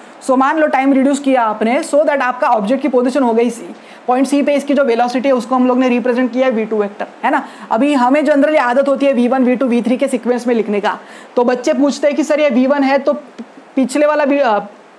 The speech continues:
वी टू कैसे हुआ, नाम आप कुछ भी दो, फर्क नहीं पड़ने वाला है। हम लोग क्या consider कर रहे हैं, Instant ले रहे हैं, समझ रहे हो? तो यहाँ पे वी वन लिखो, आगे वी टू लिखो, जो आपको लिखना है लिखो। हमें क्या concern है कि change कौन से direction में हो रहा है, समझ रहे हो? ये मैं आपको क्यों बता रहा हूँ, क्योंकि जब भी live classroom lectures होते हैं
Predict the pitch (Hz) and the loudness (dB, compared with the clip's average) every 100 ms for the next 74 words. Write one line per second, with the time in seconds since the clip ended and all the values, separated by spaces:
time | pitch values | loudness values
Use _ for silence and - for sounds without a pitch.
0 | 220 254 302 285 285 247 190 - - - | -2 0 0 -2 0 0 0 -8 -20 -2
1 | 226 254 311 339 269 294 285 311 247 180 | 0 0 0 0 0 2 2 2 0 0
2 | 240 262 285 262 247 226 202 180 160 - | -2 0 0 0 0 0 0 -2 -8 -20
3 | - - 240 294 302 294 320 294 294 302 | -14 -2 0 2 0 0 -2 0 0 0
4 | 311 285 262 294 285 247 208 196 226 233 | 0 0 0 0 0 0 0 0 0 0
5 | 269 233 233 233 240 240 240 262 254 247 | 0 0 0 2 0 0 2 2 0 2
6 | 269 220 220 247 254 240 262 254 247 208 | 0 0 0 0 0 2 0 2 0 2
7 | 262 262 277 269 262 277 240 214 214 208 | 0 0 0 0 0 0 0 0 -2 -2
8 | - - - 247 285 330 302 302 294 285 | -20 -16 -2 0 2 2 0 0 0 -2
9 | 262 277 277 320 269 269 269 277 269 277 | 0 0 0 0 0 0 2 0 0 -2
10 | 226 226 226 226 202 208 208 254 277 269 | 0 -2 0 0 0 0 0 0 2 2
11 | 285 294 311 269 311 254 240 240 226 233 | 2 0 -2 0 0 2 2 0 -2 -2
12 | 254 254 262 254 269 277 262 269 254 226 | 0 2 2 0 0 0 0 2 0 0
13 | 233 220 240 294 294 | -2 0 0 2 0